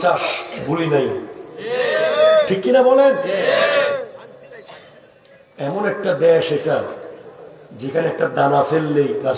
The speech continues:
উঠে যায়। প্রতিদিন এক একটা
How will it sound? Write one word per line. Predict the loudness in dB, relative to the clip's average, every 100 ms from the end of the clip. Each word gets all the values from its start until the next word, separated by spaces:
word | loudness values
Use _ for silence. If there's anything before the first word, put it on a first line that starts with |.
| -4
উঠে | -4 -2
যায়। | -4 -6 -14 -10 -6 -4 -2 -2 0 0 -2 -4 -10 -16 -20 -20 -20 -20 -20 _ _ -4
প্রতিদিন | -2 0 -2 -2 0 2 2
এক | 0
একটা | 0